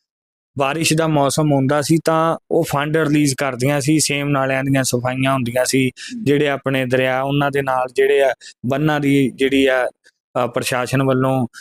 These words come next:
Speaker 1: ਨਿਗਾਹ ਮਾਰੀ ਜਾਂਦੀ ਸੀ, ਜਿੱਥੇ ਕਿਤੇ ਕਮਜ਼ੋਰ ਆ, ਉੱਥੇ ਉਹਨੂੰ ਸੈੱਟ ਕੀਤਾ ਜਾਂਦਾ ਸੀ। ਪਰ ਅਫਸੋਸ ਹੈ ਕਿ ਮਾਨ ਸਾਹਿਬ ਦੀ ਸਰਕਾਰ ਕੁੰਭਕਰਨ ਦੀ ਨੀਂਦ ਸੁੱਤੀ ਵੀ ਆ, ਨਾ ਤਾਂ ਕੋਈ ਫੰਡ ਰਿਲੀਜ਼ ਕੀਤੇ ਜਾਂਦੇ ਆ,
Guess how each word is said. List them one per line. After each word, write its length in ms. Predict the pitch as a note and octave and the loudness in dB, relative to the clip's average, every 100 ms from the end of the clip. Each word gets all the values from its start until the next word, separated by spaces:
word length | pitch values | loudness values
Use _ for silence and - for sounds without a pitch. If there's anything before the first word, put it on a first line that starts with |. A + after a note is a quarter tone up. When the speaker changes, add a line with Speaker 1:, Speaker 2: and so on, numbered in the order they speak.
| - A#2+ | -8 -2
Speaker 1:
ਨਿਗਾਹ 320 | B2+ B2+ B2+ | -2 -2 -2
ਮਾਰੀ 280 | B2+ A#2+ B2 | -2 -2 -2
ਜਾਂਦੀ 300 | B2+ C3 C3 | -2 0 0
ਸੀ, 160 | C#3 | 0
ਜਿੱਥੇ 300 | C3 C3 C#3 | 0 -2 -2
ਕਿਤੇ 260 | C3+ C3+ C3 | -4 -4 -4
ਕਮਜ਼ੋਰ 460 | C3+ C3 B2 C3 C3 | -2 0 2 4 2
ਆ, 100 | C3+ | 0
ਉੱਥੇ 300 | B2+ - C3+ | -2 -2 0
ਉਹਨੂੰ 200 | C3+ C3+ | 2 0
ਸੈੱਟ 240 | C3 B2+ | -2 -4
ਕੀਤਾ 340 | C3+ B2 B2 A#2 | -4 -2 -2 -4
ਜਾਂਦਾ 300 | G#2 G2+ G#2 | -4 -2 -4
ਸੀ। 140 | - _ _ - _ | -6 _ _ -20 _
ਪਰ 200 | C#3 C#3+ | -2 0
ਅਫਸੋਸ 460 | C3+ - C#3 D3 F3 | 0 0 2 2 0
ਹੈ 120 | E3+ | 0
ਕਿ 120 | D#3+ | 0
ਮਾਨ 280 | D3+ D3 D3 | 0 0 0
ਸਾਹਿਬ 220 | - D3+ | -2 0
ਦੀ 100 | D3+ | 2
ਸਰਕਾਰ 500 | D3+ D3+ C#3 C#3+ D3 - | 2 0 0 0 -2 0
ਕੁੰਭਕਰਨ 460 | D3+ D#3 D3+ D3 | 0 2 0 0
ਦੀ 120 | C#3+ | 2
ਨੀਂਦ 220 | C3+ B2+ B2 | 2 2 2
ਸੁੱਤੀ 400 | - B2+ C#3 C#3+ | 0 0 2 2
ਵੀ 140 | D3 | 2
ਆ, 80 | C#3+ | 2
ਨਾ 180 | C#3 C3+ | 0 0
ਤਾਂ 140 | C#3 | 0
ਕੋਈ 140 | C#3 | 0
ਫੰਡ 260 | C3 A#2+ B2+ | 0 -2 -2
ਰਿਲੀਜ਼ 340 | C3+ C#3+ D3 | 0 0 0
ਕੀਤੇ 300 | C#3+ C#3+ C#3+ | -2 -2 0
ਜਾਂਦੇ 320 | C#3 C3 C#3 | 0 0 0
ਆ, 60 | B2+ | -2